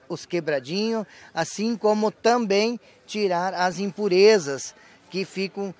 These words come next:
que vêm junto já com a colheita a campo. Em cima disso, a gente também tem a opção de apresentar produtos alternativos,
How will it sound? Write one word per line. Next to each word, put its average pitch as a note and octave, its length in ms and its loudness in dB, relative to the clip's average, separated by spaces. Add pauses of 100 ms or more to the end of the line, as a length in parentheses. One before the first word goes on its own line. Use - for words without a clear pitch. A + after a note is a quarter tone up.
que F#3+ 120 -4
vêm F#3 240 0
junto F3+ 380 -6
já F3+ 280 0
com G#3+ 480 0
a F3 140 -2
colheita F3 560 -2
a - 140 -2
campo. C3+ 280 -6 (500)
Em C4+ 140 -8
cima A#3+ 360 -2
disso, G#3 280 -4
a G#3+ 40 0
gente G3 180 -6
também G#3 320 -4
tem G#3 220 -6
a F#3+ 60 -2
opção F#3 540 -2 (480)
de G#3 120 0
apresentar B3 760 2
produtos G3+ 540 -4
alternativos, F#3 1000 -4